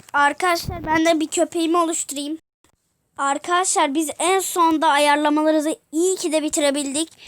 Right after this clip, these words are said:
Şimdi ben hayatta kalmaya aldım. Cemre beni operatör yaptı çünkü. T S K.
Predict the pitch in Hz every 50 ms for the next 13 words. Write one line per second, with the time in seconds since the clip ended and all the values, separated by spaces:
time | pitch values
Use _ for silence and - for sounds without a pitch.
0 | - - - - - 320 311 320 320 320 320 320 311 302 311 - - 330 - 330
1 | 302 302 311 311 320 320 294 285 269 277 302 349 - _ _ _ _ _ _ -
2 | - _ _ _ _ _ _ _ _ - 269 277 294 294 269 294 294 285 269 269
3 | - 302 254 262 262 - 311 285 285 277 240 240 - _ - - - - 240 233
4 | 214 - 294 - - 247 240 240 - - 233 240 240 - 247 247